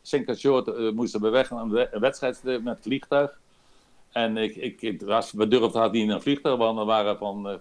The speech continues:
van Karel de Grote nog geweest, die vliegtuigen. En ik, we stapten dan in en, eh, ik zat, ik zag daar de, drie mensen zitten achter in het vliegtuig.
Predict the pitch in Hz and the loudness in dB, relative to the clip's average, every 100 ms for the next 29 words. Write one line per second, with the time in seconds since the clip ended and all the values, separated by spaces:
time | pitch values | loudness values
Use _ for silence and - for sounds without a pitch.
0 | - - 107 98 95 87 - 120 104 104 | -14 -12 -10 -10 -16 -18 0 2 2 0
1 | 123 135 147 135 131 131 117 135 127 117 | 2 2 0 -4 -2 -4 -2 -6 -4 -4
2 | 127 120 113 - - _ _ _ - - | -2 -2 -4 -12 -20 _ _ _ -20 -10
3 | 113 107 104 107 - 104 - 120 120 110 | -6 -2 -4 -6 -8 -2 2 2 4 4
4 | 131 131 151 143 127 117 117 110 113 - | 4 2 -2 -4 -4 -2 -4 -6 -8 -2
5 | 123 - - - - 104 90 - 127 92 | -2 -2 -12 -20 -16 -16 -16 0 0 2
6 | 120 113 110 110 92 123 113 123 151 131 | 4 4 2 -4 -4 -4 -2 -2 -4 -4
7 | 147 143 135 123 - 110 - 127 135 - | -2 -2 -2 -6 -4 -6 -6 -6 -6 -2
8 | 135 | -2